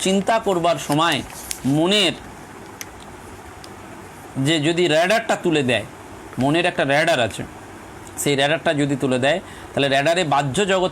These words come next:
থেকে সামঞ্জস্যপূর্ণ অনুরূপ চিন্তাগুলো তাকে আরও বেশি সংখ্যক চিন্তার সাহায্য করবে। এবং যখনই এই সৎপ্রসঙ্গ হবে, তখন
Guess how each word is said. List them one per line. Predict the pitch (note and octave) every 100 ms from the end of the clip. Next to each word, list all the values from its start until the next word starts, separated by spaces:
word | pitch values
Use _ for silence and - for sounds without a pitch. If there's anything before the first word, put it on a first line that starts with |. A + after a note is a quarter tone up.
| -
থেকে | - D#3 C3+ - - -
সামঞ্জস্যপূর্ণ | - D#3+ G3 G#3+ G#3+ G#3 A3 - - G3 - E3 E3 F3 F3+
অনুরূপ | D#3 E3 F3 F#3+ -
চিন্তাগুলো | - D3+ D#3+ F3 D#3 B2+ - - - - -
তাকে | D#3+ G3
আরও | - D#3 E3+ A3 B3
বেশি | E3 F3+ C#4
সংখ্যক | C4+ B3+ A#3 - F#3 -
চিন্তার | - D#3 C#3+ C#3+ C3 -
সাহায্য | - D3 C3+ G#2+ A#2+
করবে। | - - - - - - - - - -
এবং | F3 G#3+
যখনই | F#3+ A3+ B3+
এই | A#3+
সৎপ্রসঙ্গ | G#3 G3 - G3 G3 F#3
হবে, | E3 D#3 C3
তখন | D3 E3+